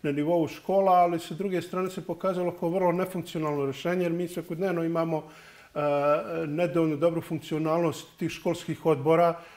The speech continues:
E, ljudi neće da budu dio školskih odbora, moraju da podnose Agenciji za sprečavanje korupcije izvještaje, nemaju nikakvu naknadu, e, za rad u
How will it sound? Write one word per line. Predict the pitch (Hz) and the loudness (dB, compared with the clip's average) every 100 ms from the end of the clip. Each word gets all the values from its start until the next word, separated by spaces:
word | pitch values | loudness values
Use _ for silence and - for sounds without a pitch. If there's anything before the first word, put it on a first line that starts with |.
| - | -10
E, | 151 143 143 | -4 -2 0
ljudi | 151 160 151 | 2 2 2
neće | 151 147 143 143 143 147 175 175 - 165 | 0 0 -2 -4 -4 2 2 2 0 -2
da | 147 165 | 2 0
budu | 156 151 165 151 156 151 147 | 0 -4 -4 -2 -2 -2 -4
dio | 143 165 156 | -6 -2 -2
školskih | 147 170 151 156 - | -2 -4 -4 -6 0
odbora, | 160 143 156 156 147 | 0 2 2 4 2
moraju | 165 170 165 | 2 2 2
da | 156 | 0
podnose | 160 160 156 143 - 156 147 - - | -2 -2 -2 -8 -4 -4 -4 -10 -8
Agenciji | 156 147 151 156 | -4 0 -2 -2
za | 143 | -8
sprečavanje | 139 147 - 156 147 | -8 -10 -4 -2 -2
korupcije | 147 151 147 - 139 135 | -4 -4 -6 -6 -4 -4
izvještaje, | 165 160 160 165 156 147 | -2 -2 -2 0 2 2
nemaju | 185 185 180 | 4 4 4
nikakvu | 175 165 - 160 | 0 -4 -6 0
naknadu, | 160 151 - 151 135 143 139 139 | 4 2 2 -6 -4 -4 -4 -6
e, | 147 143 147 147 147 | -8 -10 -10 -12 -10
za | 151 147 156 | -6 -4 2
rad | 151 147 | 4 4
u | 139 | 2